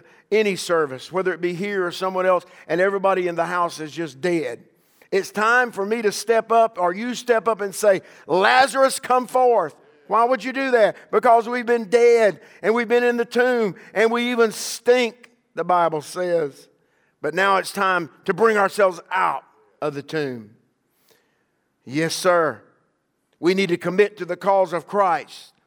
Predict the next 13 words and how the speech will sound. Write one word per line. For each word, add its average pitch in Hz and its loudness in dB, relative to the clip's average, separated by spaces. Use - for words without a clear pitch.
which 185 0
is, 196 2
in 151 -4
fact, 151 -4
real 143 0
life. 120 -6
What 196 2
is 180 -4
real 208 2
living? 214 2
It's 156 -4
when 175 -2
we 165 -4